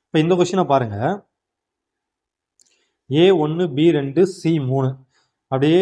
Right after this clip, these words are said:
இருபத்தாறு வரைக்கும் நம்பர்ஸ் கு-, சா-, ஆமா, இசட் வரைக்கும் நம்பர் கொடுத்துருக்காங்க.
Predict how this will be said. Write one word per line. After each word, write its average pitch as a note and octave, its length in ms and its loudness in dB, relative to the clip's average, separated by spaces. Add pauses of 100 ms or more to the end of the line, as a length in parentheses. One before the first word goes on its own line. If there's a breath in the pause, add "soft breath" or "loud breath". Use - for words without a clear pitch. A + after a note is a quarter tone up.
இருபத்தாறு F3+ 500 2
வரைக்கும் C#3 320 -2
நம்பர்ஸ் C#3 260 -6
கு-, B2 180 0
சா-, A#2+ 220 -4 (280)
ஆமா, C#3+ 220 -4
இசட் F3 320 -2
வரைக்கும் D#3+ 280 -4
நம்பர் C3+ 200 -4
கொடுத்துருக்காங்க. G#2+ 500 -8